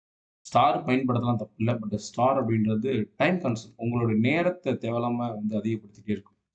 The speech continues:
சரி. இப்ப பெட்டர் வந்து பாத்தீங்கன்னா, இந்த மாதிரி ஒன், டூ பயன்படுத்தலாம். ஒன், டூ, த்ரீ இந்த மாதிரியான பாயிண்ட்ஸை வந்து நீங்க டிஸ்கிரைப் பண்ணலாம். அது மாதிரி ஒரு சிங்கிள் கலர் தான் நீங்க பயன்படுத்தணும். அது பிளாக் கலர் இங்க், அதை மட்டும் தான் பயன்படுத்தணும். வேற எதுவும் பயன்படுத்தக்கூடாது. பிளாக் பால் பாயிண்ட் பென்,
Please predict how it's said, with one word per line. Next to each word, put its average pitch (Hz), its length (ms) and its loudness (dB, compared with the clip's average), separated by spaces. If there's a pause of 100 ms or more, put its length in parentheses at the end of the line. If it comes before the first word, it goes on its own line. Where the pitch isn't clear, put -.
சரி. 104 120 -10 (480)
இப்ப 131 240 -2
பெட்டர் 180 220 4
வந்து 175 80 2
பாத்தீங்கன்னா, 147 320 0
இந்த 139 140 2
மாதிரி 131 60 2
ஒன், 127 260 2
டூ - 140 0
பயன்படுத்தலாம். 107 460 0
ஒன், 113 360 -2 (280)
டூ, 117 300 -4 (280)
த்ரீ 113 320 -2 (100)
இந்த 110 140 2
மாதிரியான 110 420 2
பாயிண்ட்ஸை 120 400 0
வந்து 110 220 0
நீங்க 104 180 -2
டிஸ்கிரைப் - 260 -6
பண்ணலாம். - 400 -8 (500)
அது 151 140 0
மாதிரி 156 140 4
ஒரு 127 180 2
சிங்கிள் 196 400 0
கலர் 139 260 2
தான் 147 120 2
நீங்க 117 220 0
பயன்படுத்தணும். 113 460 0
அது 110 120 -6
பிளாக் 117 380 0
கலர் 110 200 2
இங்க், 107 240 0
அதை 104 120 -2
மட்டும் 98 120 -10
தான் 117 120 -8
பயன்படுத்தணும். 104 420 -4
வேற 101 140 -6
எதுவும் 107 140 -2
பயன்படுத்தக்கூடாது. - 720 -14
பிளாக் 113 460 -2 (340)
பால் 110 180 0
பாயிண்ட் 107 260 -2
பென், 95 180 -8